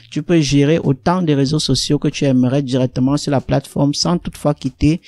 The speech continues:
Et l'inscription aussi, elle est gratuite. Donc, tu n'as rien à payer pour commencer, euh, ton service de community manager. Tu peux programmer des posts,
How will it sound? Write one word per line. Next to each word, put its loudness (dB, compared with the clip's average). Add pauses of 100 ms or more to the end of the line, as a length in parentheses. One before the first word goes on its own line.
(260)
Et 4
l'inscription 0
aussi, 0
elle 0
est 0
gratuite. -2
Donc, 0
tu -4
n'as 2
rien 4
à 2
payer 2
pour -6
commencer, -2 (340)
euh, 0 (120)
ton 2
service 0
de 2
community 2
manager. 2
Tu -8
peux 0
programmer 0
des 0
posts, -2